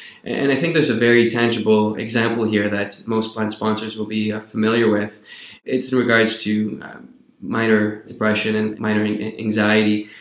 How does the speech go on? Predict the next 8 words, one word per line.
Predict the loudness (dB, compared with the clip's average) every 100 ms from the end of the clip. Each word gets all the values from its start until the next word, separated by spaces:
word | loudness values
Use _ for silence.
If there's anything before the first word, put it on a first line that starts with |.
| -8
These | -4 -2
conditions | 0 2 2 2 0 0 0
are |
very | 0 2 0
costly | -2 -2 0 0 2
on, | 0 0
on | -2 -4
productivity. | -2 -2 -4 -4 0 -2